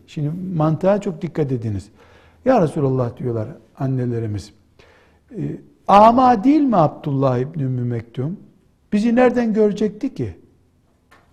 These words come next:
Yani kör bir adamdan niye kaçırdın bizi?" Ne cevap vermiş Aleyhisselam Efendimiz? "Efe am yavani entuma?" "Efe am yavani entuma?"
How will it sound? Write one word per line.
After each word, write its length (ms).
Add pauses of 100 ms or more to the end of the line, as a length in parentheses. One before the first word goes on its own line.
(720)
Yani 180 (140)
kör 320
bir 180
adamdan 500
niye 180
kaçırdın 580
bizi?" 240 (1120)
Ne 120
cevap 340
vermiş 200
Aleyhisselam 400
Efendimiz? 300 (560)
"Efe 460 (200)
am 640
yavani 1000 (140)
entuma?" 760 (1080)
"Efe 420 (320)
am 400
yavani 800 (160)
entuma?" 760